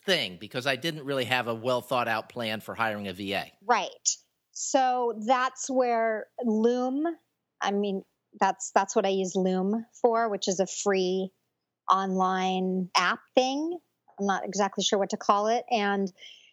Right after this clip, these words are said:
Speaker 2: so you set it up to tape your desktop, to, like, videotape your desktop, what you're doing. And so
Speaker 1: Okay, so it's like a screen capture thing.
Speaker 2: Yeah, exactly. And,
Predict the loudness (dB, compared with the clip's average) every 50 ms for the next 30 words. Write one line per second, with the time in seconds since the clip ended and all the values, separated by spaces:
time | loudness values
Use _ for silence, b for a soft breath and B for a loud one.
0 | B B -6 0 4 4 4 4 4 2 2 2 4 4 2 0 -2 -4 -2 2
1 | 4 4 4 4 2 2 0 0 0 0 -2 0 2 2 2 2 4 2 0 2
2 | 2 0 -2 -2 -4 -2 2 2 2 2 0 -4 _ _ _ _ _ _ _ _
3 | _ _ _ -4 -4 0 2 2 2 2 2 2 2 2 2 2 0 0 -2 -2
4 | -2 0 0 0 0 2 0 0 -2 -4 -4 0 0 0 2 2 0 0 0 0
5 | 0 2 2 2 2 2 0 0 -2 -6 B B B B B B B 2 2 2
6 | 2 2 2 2 2 2 -2 -2 _ 0 0 2 2 0 0 0 0 0 2 2
7 | 2 2 0 -2 -4 -4 -2 -2 -2 0 2 2 2 2 2 -2 -8 -8 -8 -8
8 | -10 -8 -6 0 2 2 2 2 0 -4 -2 0 0 0 0 2 2 2 2 0
9 | -4 -6 -6 -6 -6 -10 -14 -18 -20 _ _ _ _ _ _ 0 0 2 2 2
10 | 0 -2 -2